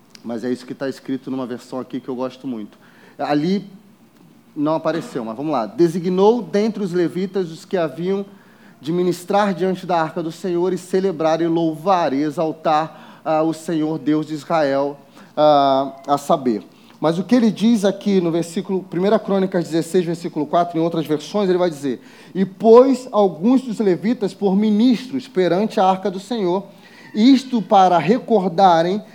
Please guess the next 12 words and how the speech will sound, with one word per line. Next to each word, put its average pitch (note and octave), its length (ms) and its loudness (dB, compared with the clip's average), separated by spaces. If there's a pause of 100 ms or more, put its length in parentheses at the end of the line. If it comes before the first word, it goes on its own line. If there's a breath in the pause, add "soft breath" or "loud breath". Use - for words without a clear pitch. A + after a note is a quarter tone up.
(140 loud breath)
e F#3 100 -2
louvarem F#3 840 4
e E3+ 100 -6
celebrarem F#3 1120 2
ao E3 240 2
Senhor E3+ 720 -4
Deus C#3 640 0
de D3 80 -10
Israel." C3 520 -6 (380 loud breath)
Essa A3 320 -2
palavra G#3+ 580 2
recordação, F#3 960 -2